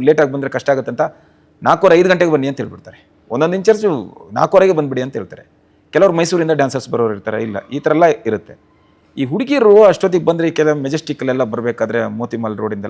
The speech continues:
ಇದು ಸಾರಿ ಮೂವಿಲ್ಯಾಂಡ್ ರೋಡಿಂದೆಲ್ಲ ಬರ್ಬೇಕಾದ್ರೆ ತುಂಬ ಅಲ್ಲಿ ತೊಂದ್ರೆ ಆಗ್ತಿತ್ತು. ಆ ಥರ ಒಬ್ರಿಗೆ ಯಾರೋ ಒಂದ್,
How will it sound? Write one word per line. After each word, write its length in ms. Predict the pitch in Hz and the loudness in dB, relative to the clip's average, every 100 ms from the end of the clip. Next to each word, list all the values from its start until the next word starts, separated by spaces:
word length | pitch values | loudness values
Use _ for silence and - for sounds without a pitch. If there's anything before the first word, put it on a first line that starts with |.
| 110 | -12
ಇದು 140 | 98 92 | -12 -8
ಸಾರಿ 420 | 104 98 92 - _ | -8 -8 -10 -16 _
ಮೂವಿಲ್ಯಾಂಡ್ 360 | 101 127 135 113 | -4 -2 0 0
ರೋಡಿಂದೆಲ್ಲ 360 | 117 110 110 | -2 -2 -6
ಬರ್ಬೇಕಾದ್ರೆ 460 | 101 104 104 104 117 | -6 -8 -8 -10 -10
ತುಂಬ 200 | 131 131 | -2 2
ಅಲ್ಲಿ 320 | 117 113 90 _ _ _ _ _ | 2 0 -8 _ _ _ _ _
ತೊಂದ್ರೆ 240 | 135 151 113 | -4 0 -2
ಆಗ್ತಿತ್ತು. 380 | 101 95 _ _ _ _ _ - | -2 -14 _ _ _ _ _ -2
ಆ 120 | 180 | 0
ಥರ 120 | 220 | 4
ಒಬ್ರಿಗೆ 400 | 214 175 175 170 | 2 2 2 4
ಯಾರೋ 180 | 165 180 | 4 2
ಒಂದ್, 160 | 151 | 0